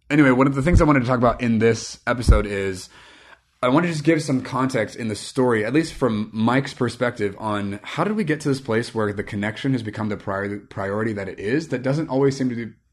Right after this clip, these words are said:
be the priority in other environments. Um, and then also, especially when it comes to Christianity and spirituality and walking out authority and understanding in this space,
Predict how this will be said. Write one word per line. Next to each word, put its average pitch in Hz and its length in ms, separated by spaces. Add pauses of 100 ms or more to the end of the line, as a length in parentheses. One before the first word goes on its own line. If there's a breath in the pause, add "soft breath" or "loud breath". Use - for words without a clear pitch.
be 120 120
the 110 100
priority 101 360
in 101 80
other 98 260
environments. 98 640 (580 loud breath)
Um, 113 320
and 123 120
then 127 80
also, 143 280
especially 135 600
when 113 140
it 104 80
comes 151 300
to 127 80
Christianity 113 680
and 101 100
spirituality 110 720
and 101 160
walking 110 320
out 104 80
authority 110 640
and 95 120
understanding 110 640
in 98 80
this 92 140
space, 92 380